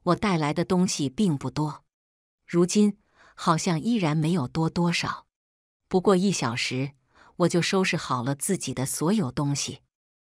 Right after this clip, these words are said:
才躺回床上，宋良辰的手就搭了上来。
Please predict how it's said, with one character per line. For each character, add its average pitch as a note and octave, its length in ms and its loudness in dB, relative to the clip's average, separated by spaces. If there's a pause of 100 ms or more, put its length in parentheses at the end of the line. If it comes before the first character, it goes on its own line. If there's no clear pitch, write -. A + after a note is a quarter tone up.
(320)
才 G3+ 220 -2
躺 C#3+ 260 0
回 D#3 220 0
床 C#3 340 -2
上， E3 280 -4 (340)
宋 C#4+ 260 4
良 G3 240 2
辰 F#3 200 0
的 A#3+ 80 2
手 B2 340 -2
就 D3+ 220 -2
搭 G#3 220 -2
了 F#3+ 100 0
上 B2 280 -2
来。 A2+ 260 -8